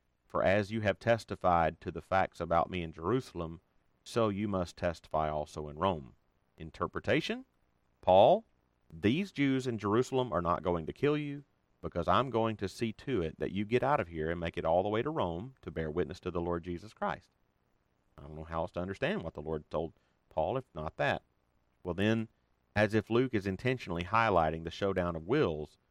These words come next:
verse twelve says, the very next verse, "When it was day, the Jews made a plot and bound themselves by an oath neither to eat nor drink till they killed Paul."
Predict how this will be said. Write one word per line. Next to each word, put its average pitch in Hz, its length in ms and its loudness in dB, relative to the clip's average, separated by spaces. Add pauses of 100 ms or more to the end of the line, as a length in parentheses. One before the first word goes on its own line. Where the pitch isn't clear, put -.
(120)
verse 78 180 -6
twelve 185 420 6
says, 76 340 -4
the 95 80 -6
very 95 200 4
next 147 180 -2
verse, 87 460 -4 (600)
"When 165 260 4
it 208 120 0
was 165 160 0
day, 87 480 2 (680)
the 95 120 2
Jews 123 380 2
made 113 180 4
a 98 40 2
plot 87 520 4 (840)
and 87 240 -4
bound 135 400 4
themselves 80 640 0
by 87 260 8
an 85 120 0
oath 98 320 0 (600)
neither 90 340 2
to - 200 -12
eat 113 220 -4
nor 120 120 -4
drink 92 440 -8 (560)
till 87 160 -2
they 71 120 -6
killed 71 300 -10
Paul." 69 260 -10